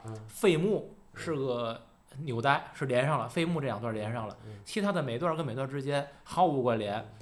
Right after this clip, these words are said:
Speaker 2: 而且包括顺序性，安娜也讲了，时间上，
Speaker 1: 混乱。
Speaker 2: 总，总体你说到最后到杨百万到韩寒，是从一个从古到今那么一个过程，可是中间好多是时代是跳跃的，跳来跳去的。
Speaker 1: 他上来还陈丹青呢。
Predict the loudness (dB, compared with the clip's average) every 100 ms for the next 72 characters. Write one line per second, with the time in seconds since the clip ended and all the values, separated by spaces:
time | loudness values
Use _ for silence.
0 | -4 0 0 2 2 2 0 0 0 -2
1 | -2 -6 -6 -4 0 0 0 0 -2 -4
2 | -6 -8 -20 _ -2 0 2 2 2 0
3 | -2 -8 -8 -6 4 6 6 4 2 2
4 | 0 2 2 4 4 4 2 4 4 4
5 | 4 4 4 4 2 2 4 2 4 2
6 | 2 -2 -10 -4 0 2 0 0 2 2
7 | 2 -2 -2 2 2 2 0 0 0 0
8 | 2 2 0 -6 -10 -16 -20 -20 -20 -10
9 | 2 4 4 2 0 2 2 2 4 6
10 | 6 4 0 2 4 4 4 8 8 6
11 | 4 4 6 8 8 10 8 8 6 4
12 | 4 2 0